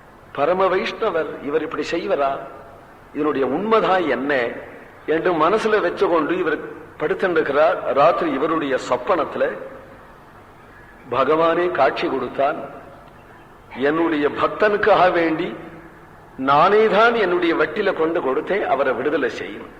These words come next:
காலமே ஓடி வந்தார், இவரை விடுதலை செய்தார், இவருடைய திருவடியில விழுந்தார்,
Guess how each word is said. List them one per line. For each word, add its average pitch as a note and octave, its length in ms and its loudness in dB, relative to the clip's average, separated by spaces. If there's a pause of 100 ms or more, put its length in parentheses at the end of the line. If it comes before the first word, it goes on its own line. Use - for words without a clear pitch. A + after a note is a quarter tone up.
(1080)
காலமே D#3 420 2
ஓடி F3 320 2
வந்தார், D#3+ 360 2
இவரை C3 200 -2
விடுதலை F#3 380 0
செய்தார், C3+ 460 0
இவருடைய C3 360 -4
திருவடியில D#3 560 -4
விழுந்தார், B2 760 -2